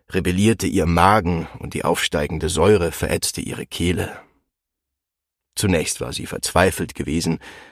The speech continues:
und hatte sogar versucht, das winzige, verhasste Ding aus sich herauszupressen. Als sich das Kind in ihr jedoch zum ersten Mal bewegt hatte, war eine überraschende Wandlung vonstatten gegangen.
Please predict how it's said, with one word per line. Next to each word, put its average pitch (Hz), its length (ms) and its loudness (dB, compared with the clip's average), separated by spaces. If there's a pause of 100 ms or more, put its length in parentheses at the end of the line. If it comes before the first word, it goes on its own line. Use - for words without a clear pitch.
(160)
und 73 200 -6
hatte 104 160 0
sogar 92 260 2
versucht, 104 460 0
das - 240 -4
winzige, 92 540 0
verhasste - 540 -2
Ding 98 220 2
aus - 200 -4
sich - 200 -10
herauszupressen. - 1080 -2 (920)
Als 85 180 0
sich 87 100 -8
das - 200 -4
Kind 92 200 -2
in 90 120 0
ihr 90 140 4
jedoch 87 280 0
zum 90 200 -2
ersten 92 340 2
Mal 87 140 4
bewegt 85 420 -2
hatte, 92 260 -4 (380)
war 98 140 4
eine 101 180 6
überraschende 90 720 2
Wandlung 90 400 -2
vonstatten - 640 -6
gegangen. 101 380 -10